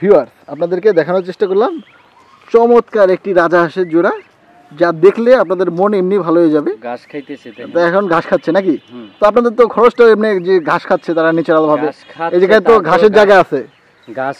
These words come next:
Speaker 2: খাচ্ছে, ঘাস দিয়ে তো সব হয় না,
Speaker 1: হুম, হুম।
Speaker 2: আর অন্য খাবার দিতে হয়।
Speaker 1: তো এই
Speaker 2: কারণ
Speaker 1: সর্বনিম্ন
Speaker 2: এই
Speaker 1: কত দাম হলে বিক্রি করবেন? একটা দাম যদি আমাদের বলে দিতেন।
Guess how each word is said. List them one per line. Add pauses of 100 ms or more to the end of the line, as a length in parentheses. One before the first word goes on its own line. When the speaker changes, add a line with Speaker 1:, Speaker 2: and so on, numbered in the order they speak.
(100)
Speaker 2:
খাচ্ছে,
ঘাস
দিয়ে
তো
সব (120)
হয়
না, (100)
Speaker 1:
হুম,
হুম।
Speaker 2:
আর
অন্য (340)
খাবার
দিতে
হয়। (320)
Speaker 1:
তো (500)
এই
Speaker 2:
কারণ
Speaker 1:
সর্বনিম্ন
Speaker 2:
এই (100)
Speaker 1:
কত
দাম
হলে
বিক্রি
করবেন?
একটা
দাম
যদি
আমাদের
বলে
দিতেন।